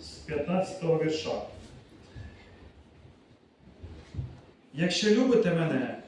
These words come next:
то дотримайтеся моїх заповідей. І я попрошу Отця,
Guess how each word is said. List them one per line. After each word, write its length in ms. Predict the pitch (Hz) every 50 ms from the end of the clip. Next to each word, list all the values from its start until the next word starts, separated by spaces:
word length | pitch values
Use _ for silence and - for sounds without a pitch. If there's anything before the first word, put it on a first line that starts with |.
| - - - - -
то 100 | - 175
дотримайтеся 1080 | 165 190 196 196 208 247 254 240 240 220 196 - - 196 - - 180 185 175 - - 147 143
моїх 340 | 147 156 160 208 214 175
заповідей. 760 | - - - 139 135 131 127 120 120 120 113 110 113 110 104 104 - - - - _ _ _ _ _ _ _ _ _ _ _
І 60 | 151
я 160 | 170 214 240 240
попрошу 520 | 240 226 - 202 202 208 - - 208 202
Отця, 580 | 202 196 - - 226 240 240 240 247 247 247